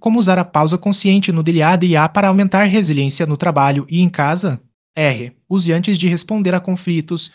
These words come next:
revise o que aprendeu no dia e ajuste pequenas ações para amanhã. A pausa consciente no dia a dia não é um truque,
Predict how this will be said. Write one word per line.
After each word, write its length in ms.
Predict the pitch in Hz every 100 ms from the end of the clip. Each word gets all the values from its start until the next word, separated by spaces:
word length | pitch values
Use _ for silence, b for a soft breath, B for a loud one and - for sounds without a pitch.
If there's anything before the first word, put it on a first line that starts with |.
| b
revise 380 | - 180 175 165
o 40 | 180
que 100 | 175
aprendeu 480 | 185 208 202 147 147
no 140 | 151
dia 320 | 135 160 151 170
e 80 |
ajuste 360 | 185 185 185 185
pequenas 480 | 170 156 180 220 208
ações 420 | 175 - 175 185
para 220 | 202 190
amanhã. 420 | 170 160 117 101 - _ _ -
A 80 |
pausa 320 | - 147 170 180
consciente 480 | 208 185 170 160
no 100 | 165
dia 240 | 165 131 135
a 40 |
dia 200 | 147 165
não 300 | 160 185 202
é 140 | - 170
um 100 | 170
truque, 540 | 170 170 180 175 -